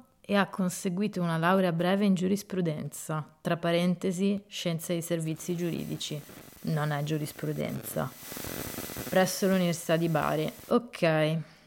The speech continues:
Ne ha seguito un master in imprenditorialità e general management. Fake. Collabora con uno studio legale a Milano. Non è vero perché ha un B and B a Bari. È amante della palestra, come evidenzia il suo fisico scolpito.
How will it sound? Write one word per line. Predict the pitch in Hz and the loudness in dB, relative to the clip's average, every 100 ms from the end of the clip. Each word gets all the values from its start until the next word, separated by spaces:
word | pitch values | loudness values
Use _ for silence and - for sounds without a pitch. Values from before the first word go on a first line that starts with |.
| - | -2
Ne | 185 | 0
ha | 175 | 2
seguito | - 180 180 180 | 2 2 2 2
un | |
master | 196 202 208 - 202 | 6 4 4 0 0
in | 170 185 | 2 2
imprenditorialità | 175 165 170 170 170 170 175 170 170 170 165 165 170 180 | 2 2 0 0 0 -2 -2 0 2 2 0 -2 0 2
e | |
general | 175 175 170 165 160 | 2 0 0 0 0
management. | 160 156 160 175 165 180 196 202 202 - 247 233 | 0 0 0 -2 -2 0 2 2 0 -2 -2 -2
Fake. | - - 156 156 160 180 196 - - 285 - - - - | -10 -4 0 4 6 4 2 -2 0 0 -2 -14 -20 -4
Collabora | - 202 214 233 240 | 4 8 8 8 6
con | 214 202 | 6 6
uno | 190 | 6
studio | - 208 214 | 4 2 4
legale | 208 180 180 | 6 6 6
a | |
Milano. | 190 185 156 151 165 - - | 6 6 4 2 0 -2 -6
Non | - 165 165 160 | -2 0 2 2
è | 156 | 2
vero | 156 151 147 170 185 | 0 0 4 4 4
perché | 160 - 160 151 | 0 0 0 0
ha | 175 | 0
un | 160 156 156 | 0 0 0
B | 151 160 | 2 2
and | 156 | 2
B | 156 | 0
a | 156 | 0
Bari. | 156 139 165 175 226 - _ | 2 2 2 4 2 0 _
È | - | 2
amante | 190 185 202 202 226 | 6 8 6 6 4
della | 196 185 | 6 4
palestra, | 180 175 170 - 208 | 6 6 4 2 0
come | 196 180 | 2 2
evidenzia | 175 165 165 156 185 180 - | 2 2 -2 -2 -2 -2 -2
il | 175 160 | -4 -4
suo | - 175 175 - | -2 0 0 -2
fisico | - 170 160 170 - 170 | -6 -2 -2 -2 -2 -6
scolpito. | - 180 165 - - - 165 165 | -2 -2 -2 -4 -6 -2 -2 -4